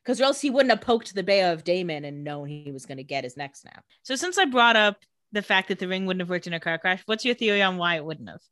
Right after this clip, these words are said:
Speaker 2: Because I gave some of it up, but I didn't give you the whole
Speaker 1: But you didn't give
Speaker 2: answer.
Speaker 1: the actual logistics of it. So how we've seen people come back to life after these rings. John got his neck snapped and thrown off a balcony. Alaric got his lu-, lung punctured. So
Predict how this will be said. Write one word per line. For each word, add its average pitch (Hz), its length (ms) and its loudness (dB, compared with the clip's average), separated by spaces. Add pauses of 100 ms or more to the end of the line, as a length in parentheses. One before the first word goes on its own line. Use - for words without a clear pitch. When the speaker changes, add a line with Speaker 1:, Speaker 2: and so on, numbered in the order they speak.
(340)
Speaker 2:
Because 240 200 2
I 240 100 8
gave 294 280 4
some 294 160 4
of 269 140 4
it 226 100 6
up, 220 140 2
but 220 120 4
I 208 100 6
didn't 214 200 0
give 208 120 -4
you 208 100 -4
the 190 80 -2
whole 180 180 -4
Speaker 1:
But 170 80 0
you - 60 0
didn't 302 160 -4
give 302 160 0
Speaker 2:
answer. 247 120 -4
Speaker 1:
the 233 140 2
actual 202 480 -2
logistics 147 540 -10
of 120 100 -12
it. - 100 -16 (380)
So 208 600 0 (280)
how 330 280 2
we've 311 160 0
seen 226 200 -4
people 185 220 -4
come 170 160 -2
back 147 180 -2
to - 100 -12
life 139 180 -6
after 131 200 -8
these 127 220 -12
rings. - 320 -16 (300)
John 190 500 4
got 175 180 2
his 165 140 -4
neck 156 200 0
snapped 147 380 -2
and 147 160 -8
thrown 139 160 -6
off 117 140 -10
a - 20 -20
balcony. 135 500 -6
Alaric 156 520 0
got 139 180 -2
his 143 220 -10
lu-, 139 180 -8 (200)
lung 127 400 -8
punctured. - 500 -16 (420)
So 233 360 0